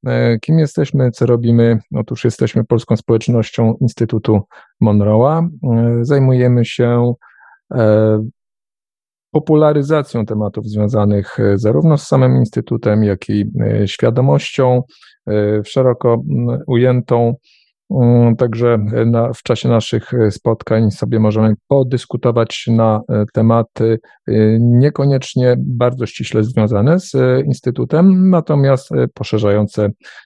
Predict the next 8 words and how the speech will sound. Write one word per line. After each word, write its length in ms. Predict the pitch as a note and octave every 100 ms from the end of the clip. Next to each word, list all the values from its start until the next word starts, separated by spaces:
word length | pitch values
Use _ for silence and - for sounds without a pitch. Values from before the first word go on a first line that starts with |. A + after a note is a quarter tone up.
| -
e, 120 | G#2 F#2+
świadomość. 960 | - - G#2 G2+ F#2 - - - - _ _ _ _ _ -
I, 280 | D#3+ E3+ D#3+ E3
e, 360 | B2+ B2+ B2+
jesteśmy, 680 | C3+ D#3 F3+ D3+ C#3+ C3+ C3 -
e, 340 | A#2+ B2 A#2+
z 120 | A#2
Dominikiem 920 | B2 B2 A#2+ A#2 A2 A2+ G#2+ G#2 G#2